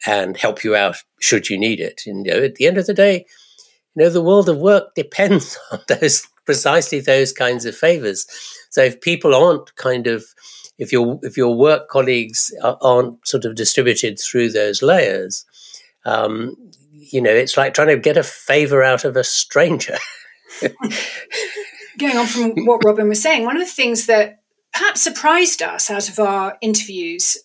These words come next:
Speaker 2: um, just thinking about the ripples as they work at, at work, was that people seem to lead in different ways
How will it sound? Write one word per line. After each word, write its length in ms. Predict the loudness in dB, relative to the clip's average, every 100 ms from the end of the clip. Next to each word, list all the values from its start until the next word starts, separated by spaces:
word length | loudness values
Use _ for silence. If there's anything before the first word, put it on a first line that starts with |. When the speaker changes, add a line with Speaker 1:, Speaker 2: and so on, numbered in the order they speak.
| -10
Speaker 2:
um, 420 | -8 -6 -10 -14 _ -20 _ _
just 240 | 0 2 2
thinking 280 | -2 -2 2
about 260 | 2 2
the 60 | 4
ripples 800 | 4 2 0 0 0 -4 -6 -4
as 240 | 0 0 0
they 160 | 2
work 500 | 4 4 2 -2 -4 -20 _ -8
at, 180 | -8 -8 -18 -20 _ _ _ -2
at 240 | 0 -2
work, 480 | -4 -4 -6 -12 0
was 300 | 2 2 2
that 260 | 0 0 -6 _ _ -20 _ _ _ _ _
people 280 | -10 -4 0
seem 240 | 2 0 0
to 200 | -4 -4
lead 400 | -2 0 -2 -2
in 220 | -4 0
different 380 | 0 0 -10 -2
ways 680 | -2 -2 -6 -2 0 0